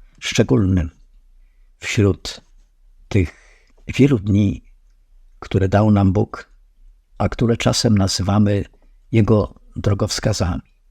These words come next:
Mówię o tym dlatego, bo znów znalazłem się na progu wspaniałego dnia, niedzieli Święta Miłosierdzia Bożego, ustalonego zresztą przez samego Jezusa Chrystusa, które to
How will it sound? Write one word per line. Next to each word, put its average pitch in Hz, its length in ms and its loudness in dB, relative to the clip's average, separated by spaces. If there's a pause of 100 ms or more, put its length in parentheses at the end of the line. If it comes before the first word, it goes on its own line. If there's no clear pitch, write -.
(400)
Mówię 143 280 2
o 120 80 0
tym 107 180 2
dlatego, 95 560 0 (400)
bo 90 180 -4
znów - 400 -2 (480)
znalazłem 104 680 2
się - 180 0
na 95 140 4
progu 92 440 -2 (380)
wspaniałego 98 680 0
dnia, - 420 -6 (540)
niedzieli 107 720 0 (220)
Święta 95 420 2
Miłosierdzia 87 680 0
Bożego, 80 460 -8 (680)
ustalonego 107 640 2
zresztą 98 720 -2
przez - 320 -2
samego 101 360 0
Jezusa 104 440 -2
Chrystusa, - 600 -4 (920)
które 98 340 0
to 95 360 0